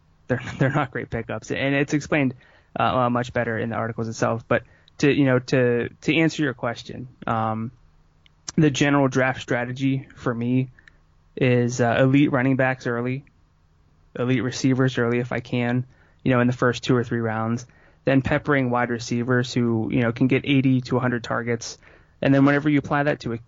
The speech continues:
two Q B league or a super flex league, um, you know, I still want access to those elite running backs and receivers. But frankly, after that, you know, a-, after round three, you know, after round four,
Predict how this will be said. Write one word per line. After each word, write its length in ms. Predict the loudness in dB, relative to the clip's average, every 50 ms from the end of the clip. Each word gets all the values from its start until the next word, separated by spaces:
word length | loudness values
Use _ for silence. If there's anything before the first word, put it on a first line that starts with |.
| _ _ _
two 180 | 0 0 0 0
Q 260 | 0 -4 -4 -2 0
B 120 | 0 0 0
league 440 | 2 2 0 0 -2 -4 -8 -10 -8 -4
or 80 | -4 -2
a 40 |
super 280 | -2 0 -2 0 0 0
flex 320 | 0 0 0 -2 -2 -2
league, 420 | 0 2 2 2 2 0 -4 -10 -20 _ _ _ _ _ -2
um, 420 | 0 0 2 2 0 0 0 2
you 100 | 2 4
know, 60 | 4
I 200 | 4 4 2 0 0
still 240 | -2 0 2 2 2
want 140 | 2 2
access 600 | 0 -2 -4 -4 -4 -4 -4 -4 -6 -10 -16 -20 _ _ _ _ _ _ _ _ _ -4
to 160 | 2 4 4
those 220 | 6 4 4 2 0
elite 200 | -4 -4 -6 -6
running 220 | -8 -8 -8 -8
backs 300 | -8 -8 -8 -8 -8 -10
and 80 | -8 -8
receivers. 580 | -8 -8 -8 -8 -8 -6 -4 -6 -6 -6 -8 -14 _ _ _ _ _ _ _ _ _ -4
But 140 | _ 0 0
frankly, 400 | 2 2 0 0 2 2 0 0
after 240 | 0 0 0 -2 -2
that, 320 | -2 0 0 0 -2 -2 -4 -10 _ -6
you 100 | -4 -2
know, 400 | -2 -2 -2 -2 -4 -4 -6 -10 -18 -20 _ _ _ _ -6
a-, 60 | -4 -4 -2 0
after 320 | 0 -2 -2 0 0 0 0
round 280 | 2 0 -2 -2 -4
three, 440 | -6 -8 -8 -6 -6 -6 -8 -8 -10 -10 -6
you 120 | -4 -4
know, 100 | -2 -2
after 340 | 0 0 -2 -2 -2 -2 0
round 220 | 0 0 -2 -4
four, 340 | -6 -6 -4 -2 -2 -2 -4